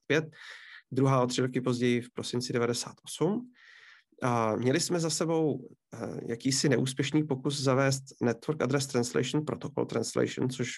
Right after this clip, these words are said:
měl být mechanismus, jak, eh, přecházet mezi I P V šest a I P V čtyři světem, dokonce i obou směrně, včetně modifikací D N S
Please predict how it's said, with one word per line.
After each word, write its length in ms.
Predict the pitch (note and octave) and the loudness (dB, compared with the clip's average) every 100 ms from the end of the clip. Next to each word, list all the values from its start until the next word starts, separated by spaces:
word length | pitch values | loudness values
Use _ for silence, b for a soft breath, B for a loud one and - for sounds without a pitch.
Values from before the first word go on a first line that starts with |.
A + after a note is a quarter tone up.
| - | 2
měl 140 | B2 | 4
být 160 | C#3+ D3+ | 4 2
mechanismus, 560 | A2+ C3 B2 C#3 C3+ | 0 0 2 2 2
jak, 120 | C3 C3 - B B B B - | -2 -2 -12 B B B B -2
eh, 180 | A#2+ A#2 A#2 | 0 0 -4
přecházet 520 | - C3+ C3+ C3+ D3 D3 | -6 -2 2 2 2 0
mezi 160 | C3+ | -2
I 100 | C3+ | -2
P 140 | B2+ C3+ | -2 -2
V 100 | C#3 | -2
šest 200 | C#3 C3 C3 | -4 -4 -4
a 20 | |
I 60 | |
P 120 | B2+ A#2+ | 0 0
V 120 | B2 | 0
čtyři 280 | B2 C3+ C#3+ | 0 -4 -2
světem, 840 | - - A#2+ G#2 - C3+ D3+ E3+ | -4 -4 -4 -4 2 4 4 0
dokonce 420 | - - A#2+ - | -4 -4 -4 -4
i 260 | - - - | -4 -4 -4
obou 280 | - A2+ B2 | -8 -2 -2
směrně, 680 | C3+ - A2+ G#2 A2 C3+ G3+ B B B B B B B B - | 0 0 -2 -2 0 2 2 B B B B B B B B -6
včetně 560 | - C3 C3+ C3 B2 | 0 2 4 6 6
modifikací 600 | B2 B2 B2 - A#2 C3 | 6 4 0 -2 0 0
D 100 | B2 | 2
N 120 | A2+ | 4
S 240 | A#2+ B2+ | 2 0